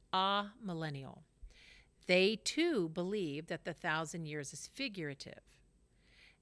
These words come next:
They interpret the various references to the millennial either allegorically or spiritually, and that the church is essentially now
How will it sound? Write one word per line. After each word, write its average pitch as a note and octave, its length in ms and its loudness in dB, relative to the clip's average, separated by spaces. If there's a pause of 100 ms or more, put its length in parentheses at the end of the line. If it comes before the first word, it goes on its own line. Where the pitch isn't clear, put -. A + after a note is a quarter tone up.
They G#3+ 240 4
interpret G3+ 540 -2
the F3+ 80 -2
various F#3+ 540 0
references G3 760 -2
to - 120 -6
the F3+ 100 -2
millennial E3+ 600 -2
either D#3+ 300 -2
allegorically G3 1080 -2
or G3 120 -6
spiritually, D3+ 800 -6
and E3+ 180 -6
that E3 140 -4
the E3 100 -4
church A3 480 -4
is F3 140 -8
essentially F3 640 -6
now E3+ 800 -2